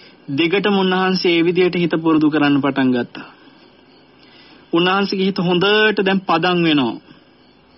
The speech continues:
සමාධිය හොඳට වැඩෙනවා. සමාධිමත් සිතක් හොඳට වැඩෙන බව ශාස්ත්‍රුන් වහන්සේ දැනගත්තට පස්සේ, එනකොට අවුරුදු විස්සක් විතර කියලා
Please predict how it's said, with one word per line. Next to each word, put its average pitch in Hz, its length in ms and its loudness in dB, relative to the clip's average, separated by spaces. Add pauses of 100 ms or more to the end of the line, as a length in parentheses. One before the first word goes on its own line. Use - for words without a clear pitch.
(360)
සමාධිය 190 600 -2
හොඳට 202 440 0
වැඩෙනවා. 170 500 0 (1400)
සමාධිමත් 175 680 0
සිතක් 170 360 -4
හොඳට 165 300 -2
වැඩෙන 156 360 2
බව 160 220 2 (720)
ශාස්ත්‍රුන් 165 680 -2
වහන්සේ 160 460 0
දැනගත්තට 147 640 0
පස්සේ, 151 440 0
එනකොට 151 340 0
අවුරුදු 151 400 2
විස්සක් 165 460 -2
විතර 175 300 -2
කියලා 165 380 0